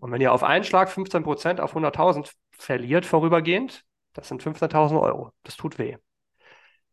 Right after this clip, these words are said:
Wenn ihr aber sagt, „Na gut, ich investiere jeden Monat sechshundert Euro, die ich übrig habe von meinem Gehalt, oder vierhundert Euro, jeden Monat schiebe ich das rein.“ Dann habe ich jetzt vielleicht schon dreitausend Euro drin, jetzt kommt die Börsenkrise. Na gut, habe ich halt vierhundert Euro verloren, ist ja blöd.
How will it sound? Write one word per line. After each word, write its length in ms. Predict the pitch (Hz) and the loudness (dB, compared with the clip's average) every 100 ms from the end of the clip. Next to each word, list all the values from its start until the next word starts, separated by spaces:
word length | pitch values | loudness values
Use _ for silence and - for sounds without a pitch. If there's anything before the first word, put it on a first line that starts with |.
| - | -8
Wenn 140 | 127 | 0
ihr 80 | 120 | 2
aber 160 | 117 113 | 2 2
sagt, 280 | 135 180 | 4 2
„Na 100 | - | 0
gut, 200 | 113 180 | -4 -6
ich 140 | - - | -6 -12
investiere 380 | 113 - 147 127 | -12 -10 -6 -4
jeden 300 | 165 214 170 | -2 -2 0
Monat 520 | 175 208 127 104 - | 2 4 2 0 -8
sechshundert 600 | - - 180 175 165 156 | -18 0 0 2 2 2
Euro, 320 | - 143 123 110 | 4 4 4 0
die 140 | 131 | -4
ich 120 | 127 | -6
übrig 300 | 147 143 127 | -6 -4 -2
habe 100 | 135 | 0
von 100 | 131 | 2
meinem 140 | 123 113 | 0 0
Gehalt, 300 | 120 113 123 | 0 0 0
oder 160 | 131 | -4
vierhundert 460 | - 156 120 117 - | -2 -2 0 -2 -6
Euro, 200 | 127 117 | -6 -2
jeden 300 | 170 214 165 | 2 2 4
Monat 300 | 147 139 - | 6 4 2
schiebe 160 | 127 | -4
ich 60 | 107 | -6
das 220 | 110 - | -8 -2
rein.“ 220 | - - - _ _ _ _ _ _ _ _ | -2 -2 -10 _ _ _ _ _ _ _ _
Dann 160 | - 127 | -4 0
habe 120 | 143 | 0
ich 80 | 139 | 0
jetzt 300 | 120 - _ _ _ - | -2 -4 _ _ _ -6
vielleicht 240 | 127 - | -6 -4
schon 80 | 123 | -4
dreitausend 420 | 123 127 131 117 | 0 0 2 0
Euro 100 | 117 | -2
drin, 360 | - 160 247 180 - | -2 -4 -4 -10 -4
jetzt 280 | 165 - | -2 0
kommt 140 | - 208 | 0 -2
die 60 | |
Börsenkrise. 680 | 170 139 123 - - - 127 _ _ _ _ _ _ _ _ _ _ | 2 2 2 -4 -10 -14 -18 _ _ _ _ _ _ _ _ _ _
Na 80 | - | -6
gut, 280 | 147 - - | -4 -4 -8
habe 180 | 127 123 | -2 0
ich 100 | 127 | 0
halt 140 | 120 | -4
vierhundert 300 | - 135 127 | 0 2 4
Euro 200 | 127 123 | 4 4
verloren, 380 | 113 120 123 160 | 4 2 4 2
ist 120 | 151 | 0
ja 60 | 139 | -6
blöd. 380 | 156 139 117 | -2 -4 -4